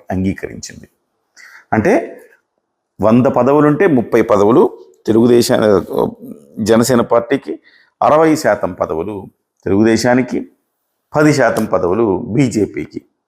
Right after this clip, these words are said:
మంచిగా ఉంది ఫార్ములా, very nice. అయితే ఇక్కడ కూడా సపోజ్ ఇరవై ఒక్క స్థానాల్లో తెలుగుదేశం పార్టీ, జనసేన పార్టీ గెలిచింది. ఆ జిల్లా స్థాయిలో నామినేటెడ్ పోస్టులు, పోస్టులు ఉంటాయి, లేకపోతే నియోజకవర్గాల స్థాయిలో కూడా ఉంటాయి.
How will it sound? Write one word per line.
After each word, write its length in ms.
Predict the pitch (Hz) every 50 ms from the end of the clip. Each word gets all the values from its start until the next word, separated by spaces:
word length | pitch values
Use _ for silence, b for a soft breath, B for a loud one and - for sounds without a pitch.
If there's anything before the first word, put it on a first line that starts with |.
| _ _ -
మంచిగా 360 | 95 104 117 - - 160 143
ఉంది 200 | 123 101 92 82
ఫార్ములా, 460 | 87 - 78 78 78 65 - - - - - - _ _ _ _ _ -
very 260 | 87 101 101 98 104
nice. 300 | 98 85 - - - - - - _ _ _ _ _ _ _ _ _ -
అయితే 520 | 92 107 - 110 104 92 - - - - _ _ _ _ _ _ -
ఇక్కడ 240 | 127 120 - 202 180
కూడా 280 | 165 139 117 90 - - - - - _ _ _ _ _ _ _ _ _ -
సపోజ్ 300 | - 147 160 165 147 131
ఇరవై 240 | 143 139 143 143 143
ఒక్క 160 | 135 - 127
స్థానాల్లో 840 | 123 - - 117 117 117 120 120 120 113 113 110 92 90 98 - - _ _ _ _ _ _ _ _ -
తెలుగుదేశం 500 | - 120 117 104 110 95 - 98 90 - -
పార్టీ, 360 | 87 82 - - - 87 - - - - 101 101 92 82
జనసేన 380 | - 104 101 110 107 - 95
పార్టీ 360 | 90 - - 87 - - - 110
గెలిచింది. 520 | 82 87 80 80 - - - - - - b b b b b b b b -
ఆ 80 | 92
జిల్లా 380 | 107 107 98 160 180 196 220 214
స్థాయిలో 340 | 170 - - 143 135 135 143
నామినేటెడ్ 520 | 139 120 113 110 107 107 95 - 101 95
పోస్టులు, 440 | - - - 90 - - - - - - - - -
పోస్టులు 340 | 104 104 - - - 82 85
ఉంటాయి, 240 | 76 71 - - - - _ _ _ _ _ -
లేకపోతే 220 | 117 120 - - 120
నియోజకవర్గాల 760 | 117 127 151 165 170 156 165 135 143 131 127 113 110 120 117
స్థాయిలో 400 | 110 - - - 98 98 92 95
కూడా 200 | 87 98 107 107
ఉంటాయి. 320 | 95 87 76 - - -